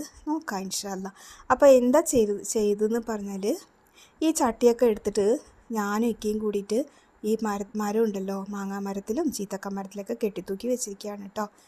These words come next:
എന്തിനറിയോ, കുറച്ച് വെള്ളം ഒഴിച്ച് വെച്ചിട്ടുണ്ട്.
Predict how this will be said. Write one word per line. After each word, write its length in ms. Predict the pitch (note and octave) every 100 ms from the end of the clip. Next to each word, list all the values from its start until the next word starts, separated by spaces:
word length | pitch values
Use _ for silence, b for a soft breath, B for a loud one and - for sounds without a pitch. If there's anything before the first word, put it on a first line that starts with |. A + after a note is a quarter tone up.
| b _
എന്തിനറിയോ, 680 | G#3 G3 G3+ A3+ G#3+ G3+ G#3+ A3+ A3+ B _ -
കുറച്ച് 220 | G3+ G#3+
വെള്ളം 280 | G3+ G3 A3
ഒഴിച്ച് 240 | A3 G3+ G#3+
വെച്ചിട്ടുണ്ട്. 540 | G3+ - G#3 G3